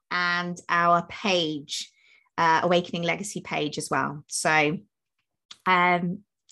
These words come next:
yeah, you can look us up. And so you'll find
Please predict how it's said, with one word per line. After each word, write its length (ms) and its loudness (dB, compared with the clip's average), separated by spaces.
yeah, 260 -2
you 220 -8
can 400 -4
look 200 0
us 120 0
up. 260 0
And 340 6
so 160 -6
you'll 180 2
find 680 4